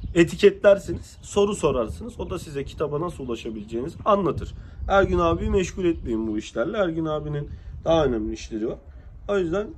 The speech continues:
e, kitap işini Levent abiye bıraktık. Levent abi çok güzel bir şekilde ilgileniyor. Allah razı olsun ondan. Seminerde de baştan sona hem Ergün abi hem Levent abi olabildiği kadar herkesle ilgilendi.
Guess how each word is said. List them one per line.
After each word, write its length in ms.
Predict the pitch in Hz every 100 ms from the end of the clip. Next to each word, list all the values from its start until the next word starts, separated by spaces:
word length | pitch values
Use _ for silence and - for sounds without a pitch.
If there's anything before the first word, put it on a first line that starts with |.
| - - - 135
e, 640 | 131 127 123 123 127 135
kitap 320 | - 208 208
işini 320 | 165 170 151
Levent 320 | 170 185 175 151
abiye 340 | 151 127 120
bıraktık. 360 | 117 117 - - - - -
Levent 320 | 202 202 185 175
abi 200 | 160 139
çok 240 | 175 170
güzel 240 | 147 160
bir 40 | 143
şekilde 420 | - 123 143 208
ilgileniyor. 520 | 185 165 160 156 127
Allah 280 | 127 143 131
razı 280 | 131 123 113
olsun 240 | 104 117
ondan. 260 | 104 104 - - - - - - -
Seminerde 680 | - 175 190 185 175 156 135
de 160 | 131
baştan 400 | 160 170 - 165
sona 280 | 139 135 170
hem 100 | 180
Ergün 280 | 175 165 147
abi 220 | 123 117
hem 180 | 160 160
Levent 340 | 151 143 123 113
abi 180 | 104 - -
olabildiği 560 | 165 170 165 160 131 110
kadar 280 | 117 117 160
herkesle 480 | 156 139 117 117 151
ilgilendi. 580 | 143 131 120 104 135